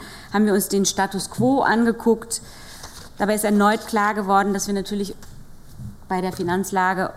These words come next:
ohne deutliche Reduktionen der derzeitigen Aufwände in allen Bereichen des Senders keine Spielräume haben für strategische Weiterentwicklungen. Wir haben das Zwischenergebnis mit allen Führungskräften, äh, beraten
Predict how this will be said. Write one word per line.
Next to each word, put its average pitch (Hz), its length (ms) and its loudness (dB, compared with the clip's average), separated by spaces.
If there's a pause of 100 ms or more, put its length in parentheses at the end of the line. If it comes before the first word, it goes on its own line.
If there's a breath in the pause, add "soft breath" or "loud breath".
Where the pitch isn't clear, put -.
ohne 214 360 6
deutliche 190 480 2
Reduktionen 196 640 2
der 185 120 0
derzeitigen 180 600 -2
Aufwände 190 640 2 (460 loud breath)
in 180 200 4 (160)
allen 196 380 2
Bereichen 143 420 0
des 143 140 -2
Senders 175 600 0 (280)
keine 185 320 0
Spielräume 175 600 2
haben 160 280 0 (320 loud breath)
für 170 240 2
strategische 170 800 0
Weiterentwicklungen. 139 960 -4 (1160 loud breath)
Wir 196 80 4
haben 220 100 4
das 220 200 2
Zwischenergebnis 247 920 2
mit 220 140 0
allen 202 260 2
Führungskräften, 226 1200 -2
äh, - 200 -10
beraten 254 720 2